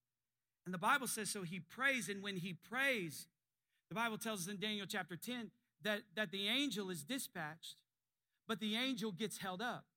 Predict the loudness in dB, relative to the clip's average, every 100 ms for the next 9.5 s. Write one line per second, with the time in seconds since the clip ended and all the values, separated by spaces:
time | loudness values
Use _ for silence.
0 | _ _ _ _ -10 -4 -2 0 2 2
1 | 2 0 -2 -8 -2 0 0 2 0 0
2 | -4 -10 -16 -20 _ _ -8 -2 -2 -2
3 | -2 0 0 2 0 0 -4 -2 0 0
4 | 0 -4 -4 0 2 2 0 -2 0 -2
5 | 0 -2 -2 _ _ _ -6 -4 -2 -4
6 | -4 -10 -16 -16 _ _ -8 -4 2 0
7 | 0 -4 -2 -4 -6 -8 _ -4 0 0
8 | 2 0 0 -6 -4 -2 -2 -2 -4 -4
9 | -6 -6 -6 -4 -4